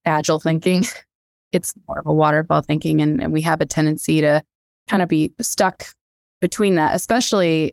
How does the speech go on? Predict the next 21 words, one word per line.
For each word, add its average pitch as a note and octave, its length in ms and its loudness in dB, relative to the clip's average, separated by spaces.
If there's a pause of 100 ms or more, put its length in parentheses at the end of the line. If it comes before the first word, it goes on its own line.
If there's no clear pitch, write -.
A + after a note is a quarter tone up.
at E3 120 2
a D3+ 60 0
consulting - 500 0
agency, C#3 360 -2
right? C#3 240 2
'Cause, - 280 -6
you F3 80 0
know, C#3+ 100 2
a C#3 60 -2
client G3+ 380 0
hires E3 340 0
us - 220 -2
and D#3 120 -6
says, C#3+ 240 0
"Okay, C#3+ 340 0 (800)
are F3 80 4
you F#3 140 4
gonna E3+ 160 2
get F3 120 0
this D#3+ 200 -4
done D#3 560 2